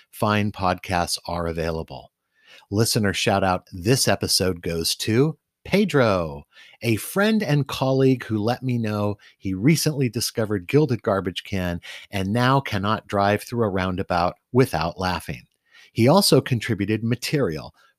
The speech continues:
to this very episode. More on that towards the end. Thank you, Pedro, for being a fan, and keep laughing at those roundabouts. Oh, and you'll hate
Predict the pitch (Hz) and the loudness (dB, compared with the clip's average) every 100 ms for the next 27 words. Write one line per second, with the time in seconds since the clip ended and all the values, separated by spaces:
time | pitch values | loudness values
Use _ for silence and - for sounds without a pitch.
0 | _ 101 82 110 - 85 107 110 110 117 | _ -6 0 0 0 0 2 2 2 -2
1 | - 101 - - - 60 - _ _ - | -4 -6 -4 -4 -4 -6 -12 _ _ -8
2 | 92 92 90 85 104 143 165 _ - 107 | -2 0 0 0 2 0 0 _ -4 -2
3 | - - 95 71 65 - _ _ _ - | -2 -6 -6 -6 -12 -20 _ _ _ 0
4 | 143 135 139 - 120 107 113 113 - 90 | 2 2 0 0 -2 0 0 0 -2 -4
5 | 104 90 80 - 143 131 123 120 - - | -4 -4 -6 -2 0 2 0 -2 -10 -12
6 | 85 87 - 143 - 92 104 107 - 107 | -8 -8 0 0 0 -2 0 0 0 -2
7 | 101 104 101 - 92 85 82 73 71 - | -2 0 -2 -2 -4 -4 -4 -8 -12 -8
8 | - 127 107 90 - - _ - 98 92 | -6 0 0 0 -6 -20 _ -6 -6 -2
9 | 98 90 80 - - 135 139 | -2 -2 -6 -14 0 0 0